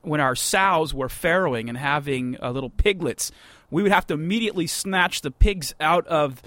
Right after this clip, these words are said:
the, the litter out from the mother because she'd, she'd squash 'em. She,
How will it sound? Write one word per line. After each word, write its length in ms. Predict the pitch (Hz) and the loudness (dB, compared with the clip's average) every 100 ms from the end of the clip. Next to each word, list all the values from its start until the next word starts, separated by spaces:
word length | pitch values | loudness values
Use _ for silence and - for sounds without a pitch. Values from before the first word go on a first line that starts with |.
| - _ | -20 _
the, 140 | 147 156 | -6 -4
the 160 | 151 | -4
litter 340 | 135 180 208 - | -2 2 4 4
out 220 | 156 185 - | 4 2 2
from 340 | 170 139 131 | -4 -4 -4
the 80 | 156 | -4
mother 240 | 165 202 | 0 0
because 240 | 160 165 160 | 0 -4 -4
she'd, 240 | 175 156 | -4 -4
she'd 400 | - - - 180 | -4 -4 -6 -6
squash 480 | - 180 180 226 - | -2 4 6 4 0
'em. 140 | 82 - | -10 -14
She, 220 | - 196 | -6 -4